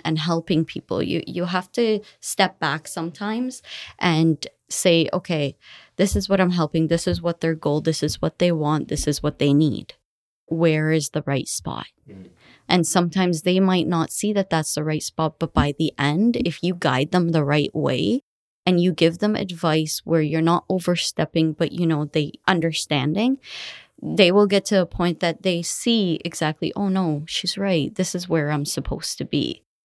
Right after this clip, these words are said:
Speaker 1: And it, it's how you present it, how you say it, and how you guide them to that road. It doesn't have to be on the first listing. It could be on the tenth, fifteenth, thirtieth, whatever. Who cares how long it takes them to get there,
Speaker 2: Mm-hmm.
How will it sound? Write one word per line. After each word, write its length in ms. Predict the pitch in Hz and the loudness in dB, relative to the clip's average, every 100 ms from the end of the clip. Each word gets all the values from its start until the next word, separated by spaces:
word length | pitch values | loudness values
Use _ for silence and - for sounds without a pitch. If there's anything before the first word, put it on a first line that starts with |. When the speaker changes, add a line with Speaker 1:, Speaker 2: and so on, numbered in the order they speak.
| _ - | _ -2
Speaker 1:
And 140 | 180 | 0
it, 80 | 165 | 0
it's 280 | 185 190 - - | -2 -4 -8 -8
how 400 | - 175 185 208 | -4 2 4 4
you 520 | 190 180 180 175 165 - | 2 0 0 0 -2 -8
present 520 | - 170 160 147 147 | -4 -2 0 -4 -2
it, 140 | 156 165 | -4 -2
how 200 | 165 151 | 0 2
you 220 | 165 175 | 4 2
say 400 | 160 - 151 143 | 0 0 2 4
it, 180 | 147 - - | 2 -2 -2
and 240 | 151 147 _ _ _ | -2 -2 _ _ _
how 300 | - 180 180 | -4 4 4
you 240 | 180 160 156 | 4 2 0
guide 400 | 160 175 175 156 | 2 4 4 4
them 180 | 160 | 2
to 140 | 165 160 | 2 0
that 240 | 147 139 | 0 -2
road. 440 | - 147 - - - - | -2 -2 -2 -6 -10 -6
It 180 | 165 - | -6 2
doesn't 280 | 175 190 | 2 4
have 160 | 175 165 | 0 -2
to 100 | 165 | 0
be 100 | 160 | 0
on 120 | 147 | 2
the 80 | 139 | 0
first 340 | - 131 - | -2 -4 -2
listing. 360 | 151 160 - 143 | -2 -2 -2 -2
It 120 | 143 | -2
could 100 | 156 | -2
be 120 | 147 | -2
on 100 | - | 0
the 100 | - | 0
tenth, 540 | 135 - 135 135 - - - | -2 0 0 0 -8 -20 -2
fifteenth, 580 | 160 - - 143 160 | 0 0 0 0 0
thirtieth, 520 | - 143 151 - - - | 0 0 0 -4 -6 -6
whatever. 540 | 160 - - - - _ - - - - | -2 -2 -2 -4 -4 _ -20 -20 -16 2
Who 100 | 196 | 4
cares 460 | - 170 165 185 - | 6 6 6 2 -4
how 80 | 160 | -4
long 220 | 156 156 151 | -2 -2 -4
it 100 | - | -2
takes 300 | 165 160 - | -2 0 0
them 180 | 156 | 0
to 120 | - 147 | 0 -2
get 260 | 147 - | -2 0
there, 260 | 147 - 156 _ | -2 -2 -6 _
Speaker 2:
Mm-hmm. 180 | - - | -20 -4